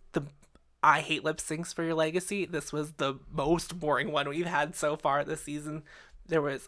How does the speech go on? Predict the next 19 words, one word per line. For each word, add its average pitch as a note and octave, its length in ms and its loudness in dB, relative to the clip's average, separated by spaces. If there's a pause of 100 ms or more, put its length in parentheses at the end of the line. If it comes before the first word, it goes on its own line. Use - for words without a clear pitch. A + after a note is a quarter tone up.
I, F#3 140 10 (100)
I E3 80 6
appreciated E3+ 720 2
Trixie's D3+ 320 -6
little D3 160 -6
jump D3 320 -4
kicks. - 280 -8
They D3 120 -6
were D3 120 -4
kind D3+ 280 0
of D3 80 -8
fun, D#3 280 -2 (460)
but - 180 -6
not D3 200 0
as D3 140 -6
fun D3 140 -2
as D3 120 -4
I C#3 120 0
had D3+ 280 -4